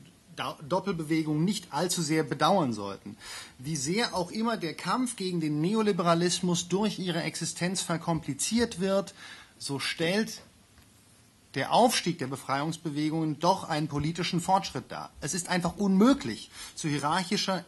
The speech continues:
exkludierenden, kommunitaristischen Verständnissen sozialer Sicherung zurückzugehen, deren Unschuld richtigerweise für immer verloren ist. In der Zukunft kann es keinen Schutz ohne Befreiung geben.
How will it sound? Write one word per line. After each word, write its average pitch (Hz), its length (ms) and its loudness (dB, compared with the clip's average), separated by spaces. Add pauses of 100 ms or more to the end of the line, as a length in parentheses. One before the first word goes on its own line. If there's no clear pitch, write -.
exkludierenden, 170 1120 0 (340)
kommunitaristischen 180 1120 2
Verständnissen 170 800 -2
sozialer 165 460 -2
Sicherung 175 380 -2
zurückzugehen, 175 800 0 (240)
deren 156 240 2
Unschuld 190 640 2
richtigerweise 147 840 -2
für 143 140 -8
immer 160 240 -2
verloren 160 480 2
ist. 101 220 -12 (260)
In 143 80 -6
der 151 160 0
Zukunft 202 480 -2
kann 190 300 0
es 170 180 -6
keinen 147 340 -2
Schutz - 480 -4
ohne 160 220 -2
Befreiung 131 480 -2
geben. 98 320 -12